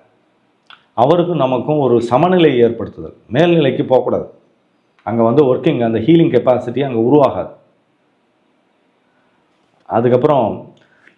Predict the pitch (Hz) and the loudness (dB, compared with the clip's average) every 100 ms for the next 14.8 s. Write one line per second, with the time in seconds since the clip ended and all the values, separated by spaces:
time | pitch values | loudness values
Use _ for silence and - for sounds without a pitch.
0 | - 113 110 101 101 - _ _ _ _ | -8 -4 -2 -2 -4 -10 _ _ _ _
1 | _ _ _ _ _ _ - 120 131 120 | _ _ _ _ _ _ -6 -2 0 0
2 | 135 131 139 127 127 123 120 110 113 110 | 0 0 0 0 -2 -2 -2 -2 -4 -4
3 | 101 98 110 117 110 120 113 113 117 120 | -6 -2 -2 0 0 2 2 2 2 2
4 | 131 - 113 - 104 101 147 160 185 208 | 0 -2 -4 -6 -12 -10 -6 -2 0 0
5 | 175 139 151 147 127 147 165 - - 117 | 0 0 -2 -2 0 0 0 -4 -6 -4
6 | 110 107 104 104 123 117 123 131 113 113 | -4 -2 -4 -4 0 2 2 0 -4 -2
7 | 120 117 123 131 110 113 117 110 107 127 | -4 -4 -6 -6 -6 -6 -6 -6 -6 -4
8 | 131 107 135 127 101 - - _ _ _ | -4 -4 -4 -2 -4 -8 -18 _ _ _
9 | _ - - 123 120 160 156 147 151 143 | _ -8 -2 0 2 0 0 -4 -2 -2
10 | 123 117 135 123 113 98 85 - _ _ | -2 0 0 0 -4 -4 -8 -16 _ _
11 | _ _ _ _ _ _ _ _ - 123 | _ _ _ _ _ _ _ _ -6 0
12 | 117 113 110 107 - - _ _ _ _ | 2 2 2 2 -2 -8 _ _ _ _
13 | _ _ _ _ _ _ _ - 123 180 | _ _ _ _ _ _ _ -4 2 2
14 | 202 170 147 131 143 147 131 104 | 2 0 0 -2 -4 -2 0 0